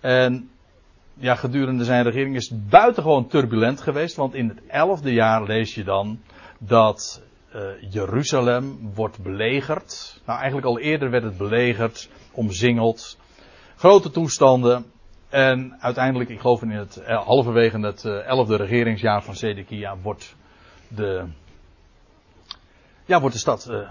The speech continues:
helemaal, eh, met de grond gelijk gemaakt. De s-, de tempel in brand gestoken en het volk wordt in ballingschap gebracht. Ik, ik kom daar straks nog op terug. Maar dat was dus het elfde jaar van koning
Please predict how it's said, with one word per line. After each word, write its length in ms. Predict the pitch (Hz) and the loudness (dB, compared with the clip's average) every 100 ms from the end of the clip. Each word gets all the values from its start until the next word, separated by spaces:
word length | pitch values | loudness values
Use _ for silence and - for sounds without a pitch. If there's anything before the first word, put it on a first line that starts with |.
| - - | -18 -8
helemaal, 680 | - 147 139 123 120 - _ _ _ | 4 4 6 0 0 -6 _ _ _
eh, 80 | 107 98 101 | -12 -10 -8
met 220 | 110 104 | -8 -8
de 160 | 101 92 80 _ _ _ - _ _ - _ _ | -12 -16 -18 _ _ _ -20 _ _ -20 _ _
grond 400 | - 127 120 110 - | -6 0 0 0 -4
gelijk 320 | - 110 113 | -2 -2 -2
gemaakt. 480 | - 104 98 101 - | -4 -4 -4 -6 -16
De 80 | 95 | -16
s-, 240 | - - _ _ - | -14 -14 _ _ -18
de 280 | 120 101 98 - | -12 -10 -12 0
tempel 600 | - 208 190 143 117 113 - - - | 4 6 4 -4 -6 -12 -18 -20 -16
in 260 | - 123 98 | -6 -4 0
brand 300 | 120 147 151 | 4 4 2
gestoken 640 | 135 - 120 113 104 113 | -8 -2 0 0 -2 -10
en 200 | 113 110 | -6 -8
het 220 | 107 104 | -8 -14
volk 320 | - 113 110 - | -8 -6 -6 -8
wordt 200 | 101 - | -12 -10
in 120 | 104 | -6
ballingschap 480 | 104 107 104 98 92 | -2 -2 -4 -8 -8
gebracht. 340 | - 92 90 - - - - | -10 -10 -12 -14 -20 -20 -20
Ik, 160 | - - | -20 -10
ik 100 | - | -2
kom 160 | - 233 | 2 2
daar 100 | 196 | 2
straks 240 | 233 - | 0 -2
nog 140 | 214 190 | -2 -2
op 140 | 180 | 0
terug. 480 | 202 196 330 - - _ _ - - - - - - - _ - _ _ _ _ | 2 4 2 -8 -20 _ _ -20 -20 -20 -20 -20 -20 -20 _ -20 _ _ _ _
Maar 240 | - 170 165 | 6 6 8
dat 200 | 247 262 | 6 6
was 200 | 262 233 | 2 6
dus 180 | 196 139 | 2 2
het 160 | 117 | -8
elfde 400 | - 196 240 220 | -2 2 2 0
jaar 280 | 196 165 165 | 2 4 2
van 180 | 151 127 | -2 -2
koning 500 | 147 135 123 117 | 2 2 0 -4